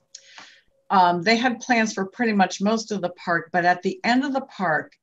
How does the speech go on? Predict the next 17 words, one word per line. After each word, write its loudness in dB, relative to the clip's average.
is -4
this -4
massive -2
building, -6
huge -4
building -4
that 2
was 0
where 2
the, -4
um, -6
I -10
think -12
it -6
was -6
Jehovah's -6
Witness -6